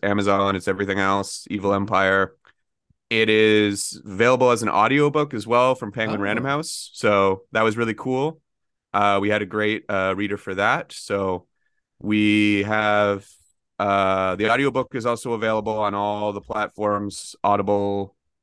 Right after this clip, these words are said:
Speaker 1: Libro, like, anywhere you wanna find it. And it is pretty much going to be, uh, yeah, anywhere you wanna find it. Like, honestly, most people have been able to track it down, which is great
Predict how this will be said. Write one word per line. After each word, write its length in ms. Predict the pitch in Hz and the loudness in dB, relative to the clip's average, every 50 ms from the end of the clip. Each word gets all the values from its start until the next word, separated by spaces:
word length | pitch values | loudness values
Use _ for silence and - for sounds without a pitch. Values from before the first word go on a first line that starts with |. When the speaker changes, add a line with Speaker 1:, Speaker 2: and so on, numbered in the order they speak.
| _ - - - | _ -16 -12 -10
Speaker 1:
Libro, 640 | 101 92 104 104 101 98 98 98 98 95 95 95 - - | -6 -2 0 2 2 4 2 2 2 2 0 -2 -2 -4
like, 200 | 95 92 90 - _ _ _ - | -4 -6 -6 -10 _ _ _ -4
anywhere 280 | - 104 101 104 104 104 | -2 0 0 2 2 2
you 120 | 101 98 | 2 2
wanna 180 | 98 98 98 95 | 2 0 -2 -2
find 340 | - - 113 117 123 123 123 | -4 -2 -2 -2 -2 -2 -2
it. 180 | 127 - - _ _ _ _ _ _ _ _ _ _ _ _ _ _ _ _ _ - | -2 -4 -4 _ _ _ _ _ _ _ _ _ _ _ _ _ _ _ _ _ -6
And 600 | - 104 107 107 104 104 104 104 104 104 104 - - _ _ _ _ _ _ - | -2 0 2 2 2 2 2 0 -2 -4 -6 -10 -16 _ _ _ _ _ _ -4
it 220 | 107 110 110 107 - | -2 0 -2 -2 -2
is 440 | - 117 113 110 110 110 110 104 - | 0 0 2 2 2 2 0 -2 -4
pretty 440 | _ - - - 151 156 147 147 143 | _ -12 -6 -4 -2 0 2 2 2
much 720 | 135 135 131 131 127 - - - - - - - - _ _ _ _ _ _ _ _ _ _ _ _ _ _ _ _ _ _ _ - 110 | 2 2 0 0 -2 -4 -8 -14 -14 -14 -16 -18 -20 _ _ _ _ _ _ _ _ _ _ _ _ _ _ _ _ _ _ _ -14 -6
going 320 | - 120 120 120 123 123 | -2 0 2 2 0 -2
to 140 | 113 - 123 | -6 -8 -12
be, 720 | 104 95 95 110 117 117 117 117 117 117 117 117 110 113 131 - _ _ - | -12 -8 -6 -2 0 0 0 0 0 0 0 -2 -4 -6 -12 -20 _ _ -2
uh, 600 | 104 104 104 104 104 104 104 104 104 104 104 104 107 _ _ _ _ _ _ _ _ _ _ _ _ _ _ _ _ _ _ _ _ _ _ - | 2 2 4 4 4 4 4 4 4 2 0 -2 -6 _ _ _ _ _ _ _ _ _ _ _ _ _ _ _ _ _ _ _ _ _ _ -4
yeah, 160 | - 123 131 | -2 0 2
anywhere 320 | 110 101 113 123 127 131 | 2 2 0 0 -2 -2
you 100 | 131 131 | -2 -2
wanna 160 | 127 127 123 - | -2 -4 -4 -4
find 260 | - 107 113 123 113 | -4 -4 -4 -2 -4
it. 160 | 98 69 - | -6 -8 -6
Like, 180 | 92 101 95 95 | -6 -6 -2 -2
honestly, 460 | 104 107 113 107 - - 104 101 98 - | -2 -2 -2 -4 -4 -4 -4 -4 -4 -4
most 260 | 107 104 104 - - | -4 -4 -6 -6 -4
people 280 | - 110 107 - 110 | -4 -4 -2 0 -2
have 80 | 107 101 | -2 0
been 160 | 98 104 101 | 0 -2 -2
able 260 | 101 101 101 98 104 | -2 -4 -2 -4 -4
to 80 | 98 98 | -6 -4
track 260 | - - 104 101 98 | -2 -2 -2 -2 -2
it 80 | 107 98 | -4 -2
down, 300 | 110 107 107 110 110 107 | -2 0 0 0 0 -2
which 140 | 101 - - | -6 -8 -12
is 100 | 90 90 | -14 -8
great 400 | - 107 107 117 131 131 - | -4 0 0 0 0 -2 -4